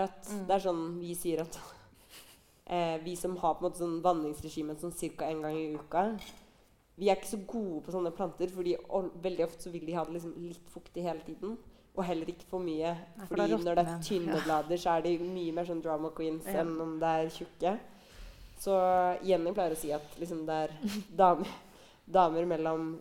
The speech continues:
Speaker 1: femti og sytti som er utrolig gode på sånne planter, fordi de liksom ha-, de har det der inne, og de følger med på en måte mye mer. Eh, men de, altså, jeg har ikke fått til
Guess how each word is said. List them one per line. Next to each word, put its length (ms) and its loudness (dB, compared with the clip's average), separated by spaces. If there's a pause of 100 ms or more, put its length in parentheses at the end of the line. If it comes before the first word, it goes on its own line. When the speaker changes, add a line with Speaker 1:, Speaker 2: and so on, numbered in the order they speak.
Speaker 1:
femti 220 -4
og 60 -2
sytti 280 -2
som 120 0
er 160 0
utrolig 340 -6
gode 180 -2
på 60 -10
sånne 220 0
planter, 380 6
fordi 320 0
de 200 -2
liksom 260 0
ha-, 220 -14 (120)
de 340 -4 (440)
har 240 8
det 80 4
der 200 4
inne, 480 0
og 160 2
de 80 -8
følger 320 -4
med 240 -2 (120)
på 20 -20
en 120 -8
måte 120 -10
mye 160 -4
mer. 200 2 (720)
Eh, 640 4 (1300)
men 160 0
de, 280 0
altså, 320 0 (800)
jeg 100 2
har 80 0
ikke 180 -4
fått 240 -8
til 220 -6